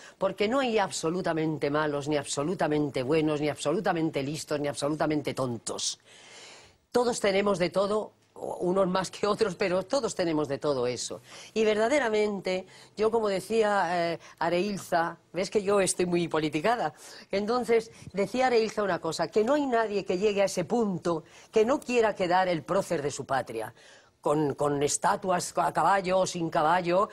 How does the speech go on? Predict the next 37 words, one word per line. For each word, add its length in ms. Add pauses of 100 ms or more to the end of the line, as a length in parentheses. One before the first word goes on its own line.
(160)
y 100
decir, 260
"Don 200
fulano 380
de 120
tal 280
que 160
salvó 720 (180)
a 220
la 180
patria 400
de 120
tal 200
cosa, 480 (200)
o 100
que 140
ganó 360
las 240
Navas 240
de 100
Tolosa", 600 (120)
<laughs> 120
todo 160
eso 180
que 60
está 160
pasando, 460 (200)
pues 180
eso, 340 (160)
no 180
hay 160
nadie 380
que 120
no 120
lo 100
quiera 240
hacer. 300